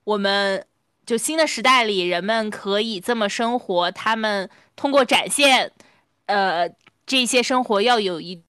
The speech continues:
定教育意义。但闪亮的日子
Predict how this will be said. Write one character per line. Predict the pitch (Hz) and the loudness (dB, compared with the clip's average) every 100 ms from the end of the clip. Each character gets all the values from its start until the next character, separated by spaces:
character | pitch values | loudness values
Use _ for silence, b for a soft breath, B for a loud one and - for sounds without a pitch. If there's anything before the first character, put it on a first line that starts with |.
| _ | _
定 | - 254 | -6 -4
教 | 233 262 226 | 0 0 0
育 | |
意 | 226 233 | -2 -6
义。 | 208 | -4
但 | 370 | -4
闪 | 466 269 185 | -2 -2 -2
亮 | 277 | 0
的 | 330 | 0
日 | 339 349 | -2 -2
子 | 269 233 214 196 165 - | -6 -4 -2 0 -2 -6